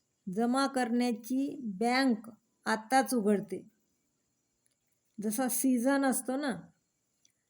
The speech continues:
शेतकऱ्यांच्या इथे पण सीझन असला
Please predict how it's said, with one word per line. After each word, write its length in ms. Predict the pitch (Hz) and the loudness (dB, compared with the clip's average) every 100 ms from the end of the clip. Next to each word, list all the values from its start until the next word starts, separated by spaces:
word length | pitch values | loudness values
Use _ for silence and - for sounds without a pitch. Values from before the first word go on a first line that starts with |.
| _ _ _ _ _ _ - | _ _ _ _ _ _ -6
शेतकऱ्यांच्या 720 | 254 254 - 277 277 285 311 | -4 -4 -2 0 0 0 2
इथे 240 | 302 294 302 | 0 2 0
पण 220 | 294 294 | 0 -2
सीझन 480 | 277 233 240 247 285 | -2 -2 0 0 0
असला 360 | 285 285 294 | -2 -2 -4